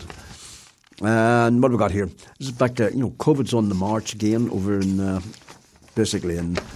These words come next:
the U K in particular, but, you know, and in the, the south of Ireland. According to the new figures, um, two hundred ninety people have placed, two hundred ninety people have tested positive for the covid,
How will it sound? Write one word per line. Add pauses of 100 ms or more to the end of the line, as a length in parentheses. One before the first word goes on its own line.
(280)
the
U
K
in
particular,
but,
you
know,
and
in (340)
the,
the
south
of
Ireland. (280)
According
to
the
new
figures, (1000)
um, (1000)
two
hundred
ninety
people (400)
have
placed, (500)
two
hundred
ninety
people
have
tested
positive
for
the
covid,